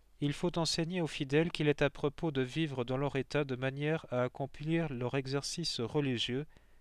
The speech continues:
et spécialement la fréquentation des sacrements. Il convient aussi de ne pas perdre de vue les lois de la pénitence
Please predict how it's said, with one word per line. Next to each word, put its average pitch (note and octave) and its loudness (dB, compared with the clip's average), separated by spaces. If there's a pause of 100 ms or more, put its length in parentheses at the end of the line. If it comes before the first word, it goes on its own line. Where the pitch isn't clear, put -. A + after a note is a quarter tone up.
(180)
et C3 2
spécialement C#3 0
la C#3 0
fréquentation C#3+ -2
des C#3+ -2
sacrements. G#2+ -4 (2500)
Il B2+ -2
convient C#3+ 2
aussi D3 2
de C#3+ -4
ne B2 0
pas B2+ 2
perdre D3 0
de B2+ 0
vue C3 0
les C#3 4
lois C3+ 2
de C3 -2
la A#2+ 2
pénitence C3+ -4